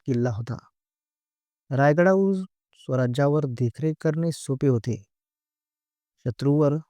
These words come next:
नजर ठेवणे सोयीचे होते, म्हणून शिवरायांनी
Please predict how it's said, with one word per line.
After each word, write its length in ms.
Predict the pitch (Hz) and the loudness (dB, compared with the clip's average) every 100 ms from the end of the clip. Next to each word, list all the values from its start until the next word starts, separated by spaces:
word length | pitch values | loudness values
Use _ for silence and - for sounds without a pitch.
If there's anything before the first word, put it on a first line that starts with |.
| - | -10
नजर 380 | 139 120 117 143 147 | -4 -2 0 0 -2
ठेवणे 320 | - 127 147 151 | -4 -4 -2 -2
सोयीचे 400 | - 127 127 139 | -2 0 0 0
होते, 360 | 123 120 110 - _ _ _ _ _ _ _ _ _ _ | -2 -2 -8 -10 _ _ _ _ _ _ _ _ _ _
म्हणून 280 | 127 131 175 | -2 0 0
शिवरायांनी 680 | - 135 120 120 147 160 175 | -2 -2 0 0 2 2 0